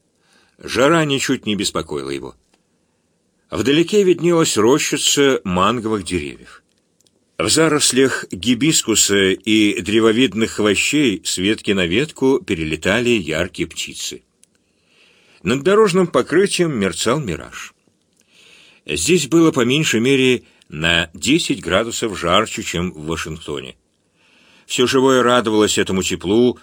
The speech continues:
насыщенному влагой. Вы поняли, о чем я говорю?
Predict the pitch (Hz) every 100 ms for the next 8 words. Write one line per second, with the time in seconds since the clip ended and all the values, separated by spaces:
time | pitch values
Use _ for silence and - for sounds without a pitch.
0 | _ - 73 - 104 104 - 92 87 78
1 | 71 67 - 64 _ _ _ _ _ _
2 | _ _ _ _ _ _ _ _ _ _
3 | _ _ 80 101 - 196 202 82 78 _
4 | - - 82 92 80 73 76 82 69